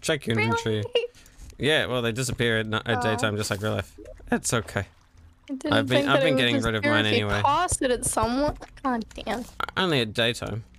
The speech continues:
Speaker 1: Just like they're falling normally on the ground.
Speaker 2: I am immensely disappointed.
Speaker 1: <laughs>
Speaker 2: I feel like you should have used the red candy cane block because I currently have six hundred and sixty-two.
Speaker 1: Yeah, but I had a lot of green,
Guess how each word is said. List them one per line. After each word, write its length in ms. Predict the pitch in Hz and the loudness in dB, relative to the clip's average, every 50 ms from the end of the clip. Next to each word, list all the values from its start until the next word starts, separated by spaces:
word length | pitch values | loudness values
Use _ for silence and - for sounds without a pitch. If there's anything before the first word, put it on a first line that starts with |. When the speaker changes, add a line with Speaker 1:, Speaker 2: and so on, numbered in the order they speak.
| - - - - - - - - - - - - - - - - - - - - - - | -20 -20 -20 -20 -20 -20 -20 -20 -20 -20 -20 -20 -20 -20 -20 -20 -20 -20 -20 -20 -10 -6
Speaker 1:
Just 200 | - 120 - - | -6 -4 -2 0
like 160 | 120 117 - | 0 0 0
they're 140 | - 113 110 | 0 -2 -2
falling 460 | - - 123 127 127 127 123 113 120 | -2 -2 -2 0 0 0 0 0 0
normally 220 | 123 135 135 127 | 0 0 -2 -2
on 120 | 113 104 101 | -2 -2 -4
the 40 | 98 | -4
ground. 260 | 101 107 104 104 104 247 | -4 -4 -4 -4 0 0
Speaker 2:
I 460 | 254 254 254 254 254 254 254 247 - | 0 2 2 2 2 0 0 0 0
am 480 | - 240 254 247 240 240 240 233 233 226 | 0 0 0 0 0 0 0 0 0 0
immensely 540 | 220 - 254 254 247 240 254 262 - - 330 | 0 0 0 2 2 0 0 0 0 0 2
disappointed. 720 | 269 262 - - 220 - 226 214 208 202 202 214 254 277 - - | 2 0 0 -2 -2 0 0 0 2 2 2 0 0 -2 -4 -10
Speaker 1:
<laughs> 100 | - - - | -8 -2 -2
Speaker 2:
I 280 | 127 98 127 120 123 | 0 0 0 0 0
feel 300 | 117 98 135 131 381 440 453 | 0 0 0 2 2 2 4
like 180 | 453 523 539 523 | 4 2 2 2
you 100 | 605 587 466 | 2 2 2
should 160 | - - - | 2 0 0
have 120 | 302 254 233 | 0 0 0
used 460 | 233 202 208 226 240 233 - - - | 0 0 0 0 2 0 -2 0 0
the 100 | 254 226 | 0 0
red 380 | 214 208 208 202 202 208 - - | 2 0 0 0 0 -2 -6 -10
candy 300 | - - 247 240 247 254 | -2 -2 0 0 0 -2
cane 320 | - - 269 269 269 269 | -2 -2 0 0 2 2
block 380 | 262 269 269 269 262 - - - | 2 2 2 0 0 -4 -4 -2
because 440 | 294 254 - - 247 226 220 226 - | -2 -2 0 0 2 2 2 0 0
I 120 | - 240 | -2 -2
currently 380 | 262 262 - 381 403 381 320 285 | -2 0 0 0 2 2 2 2
have 200 | 254 254 240 - | 2 0 0 0
six 220 | - 233 240 - | -2 -2 -2 -2
hundred 380 | - - 226 226 220 233 208 202 | -4 -2 -2 0 0 0 0 0
and 160 | 202 196 196 | -2 -2 -2
sixty-two. 640 | - - 196 - - - 254 226 - - - - 185 113 | 0 -2 -2 -4 -4 -8 -8 -8 -2 -2 0 0 2 2
Speaker 1:
Yeah, 360 | 131 143 135 127 117 110 107 | 4 4 4 4 2 0 -2
but 240 | 117 131 127 120 120 | -4 -2 0 0 0
I 80 | 135 | 0
had 180 | 143 135 147 135 | 0 0 -2 -2
a 60 | 120 | -2
lot 340 | 104 104 107 110 110 107 - - - _ | -2 -2 0 0 0 0 -2 -6 -10 _
of 460 | - 101 101 98 98 - - - - - - - | -4 -4 -4 -4 -6 -8 -12 -14 -18 -16 -10 -2
green, 460 | - 117 113 107 104 104 101 104 104 | 2 2 4 4 2 0 -2 -4 -6